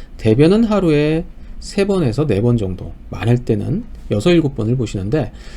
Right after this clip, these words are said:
대부분 묽은 변을 보시고 완전히 물 같은 변을 볼 때도 자주 있다고 하셨습니다.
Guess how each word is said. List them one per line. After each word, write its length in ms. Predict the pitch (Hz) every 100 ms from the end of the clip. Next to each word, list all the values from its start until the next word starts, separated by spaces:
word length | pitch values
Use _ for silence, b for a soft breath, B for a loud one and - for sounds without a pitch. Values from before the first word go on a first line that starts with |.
| B
대부분 440 | - 147 196 214 170
묽은 320 | 107 143 175
변을 220 | 160 127
보시고 400 | 107 90 90 87 - -
완전히 420 | - 135 185 160
물 140 | 110
같은 280 | 131 143 156
변을 220 | 139 113
볼 140 | 107 104
때도 220 | 101 117
자주 280 | 135 98 120
있다고 320 | 117 - 95
하셨습니다. 520 | 113 123 104 87 82